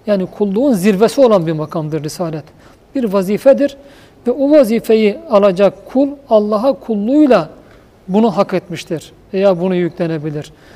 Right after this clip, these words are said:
Ve risaletiyle de bu kulluğu katlar, daha fazla yüceltir. Hiçbir zamanda kulluğun üzerinde başka bir makama çıkamaz.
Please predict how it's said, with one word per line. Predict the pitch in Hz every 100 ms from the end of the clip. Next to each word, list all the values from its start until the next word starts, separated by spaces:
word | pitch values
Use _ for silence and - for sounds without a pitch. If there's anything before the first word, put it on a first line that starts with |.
| - -
Ve | 202
risaletiyle | 190 - 240 240 285 311 254
de | 226 226
bu |
kulluğu | - 247 208 294
katlar, | - 214 220 185 - - - 226
daha | 240
fazla | 208 190 175
yüceltir. | 165 151 160 - 269 - - - _
Hiçbir | - - 285
zamanda | 262 208 196 185
kulluğun | 180 220 208 226 220
üzerinde | 185 185 180 185
başka | 214 - 226
bir |
makama | 190 180 202 254
çıkamaz. | - - 180 143 -